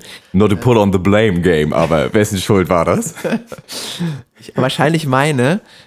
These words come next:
Speaker 2: wenn ich mich
Speaker 1: <laughs>
Speaker 2: vorbereitet hab.
Speaker 1: Glaubst du?
Speaker 2: <laughs> Hoffe ich. Kann man nichts machen. Jetzt sollte es besser sein. Das ist Punkt eins, was ich noch sagen wollte. Und Punkt zwei, äh, worüber ich mir selber Gedanken gemacht hab, ohne Feedback. Ich hab ja, äh, so eine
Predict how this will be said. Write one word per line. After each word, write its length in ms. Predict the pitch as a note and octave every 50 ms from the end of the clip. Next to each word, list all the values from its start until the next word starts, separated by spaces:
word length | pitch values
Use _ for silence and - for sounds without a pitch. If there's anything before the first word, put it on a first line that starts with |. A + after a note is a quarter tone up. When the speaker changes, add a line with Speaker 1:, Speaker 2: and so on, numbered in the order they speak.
| _ -
Speaker 2:
wenn 120 | - B2+
ich 80 | C3 -
mich 100 | A#3 -
Speaker 1:
<laughs> 380 | - - E3+ - - - -
Speaker 2:
vorbereitet 480 | - C#3+ - A#2 A#2+ A#2 - - - -
hab. 140 | C#3 G3 A3+ A#3+ G#3+ -
Speaker 1:
Glaubst 520 | - - - - D3 D#3+ - - - -
du? 80 | F#2+ E2 - _ _ _ _ -
Speaker 2:
<laughs> 60 | - A2 G2+ G3 - - -
Hoffe 280 | C#3 - - - - B2+
ich. 280 | B2+ D#3 A3 - - _ - - - - - _ _ _ -
Kann 120 | - D3
man 80 | D3 D#3
nichts 160 | D#3+ - -
machen. 280 | - E3 G#3+ A#3+ A3+ G#3 -
Jetzt 360 | - D#3+ F#3 - - - - -
sollte 280 | - D3 C#3+ F#3 A3 F#3
es 80 | D3 -
besser 260 | - F#3 - G3 F#3
sein. 360 | D#3+ D3 D3+ E3+ G3+ A3+ A3+ - _ _ _ -
Das 120 | C3+ C3+ C3+
ist 120 | B2 -
Punkt 300 | - - B2+ A#2+ - -
eins, 500 | - A#2 A#2+ C3+ F#3+ D#4+ - - - - -
was 120 | C3 B2
ich 60 | C#3+
noch 120 | C3 B2 -
sagen 280 | - A#2+ A2 A#2 A#2+ A#2
wollte. 240 | B2+ C3+ D3 - -
Und 160 | C#3 C3 -
Punkt 220 | - D3 C3+ -
zwei, 320 | - - B2+ A#2+ B2+ - C#3+
äh, 60 | - - - - - - - -
worüber 440 | - C#3 C#3 C3 C3+ D3+ D#3+ E3+
ich 100 | D#3 -
mir 80 | - C3
selber 240 | A#2+ C#3+ F#3+ A#3+ F#3
Gedanken 460 | C3 C3 - B2 - - - - A2+ - _ -
gemacht 280 | A2+ A#2+ A#2+ - - -
hab, 120 | C#3 - -
ohne 180 | C3+ D3+ D3
Feedback. 580 | - - G3+ A3+ - _ - C3+ E3+ F3+ - - _ _ - - - - _ -
Ich 220 | - B2+ - - D#3
hab 120 | D3+ -
ja, 200 | D#3+ C#3+ C#3 B2+
äh, 340 | - - B2+ B2 B2 A#2+ - - _ _
so 160 | - C3 B2+
eine 320 | B2+ B2+ B2 A#2+ A#2 A2